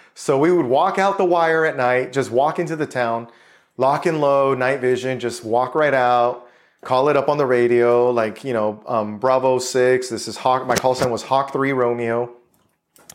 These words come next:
uh, "three packs, leaving the wire, time now. Copy." We'd walk out. We went to this abandoned building. It was a three-story building. We got to the rooftop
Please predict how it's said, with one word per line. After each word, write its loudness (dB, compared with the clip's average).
uh, 4
"three 0
packs, -2
leaving -2
the 2
wire, 2
time -4
now. -8
Copy." -2
We'd -8
walk -2
out. 0
We -4
went -2
to -2
this -2
abandoned 0
building. 0
It -6
was -2
a -2
three-story 0
building. 0
We 0
got 0
to 0
the 2
rooftop 0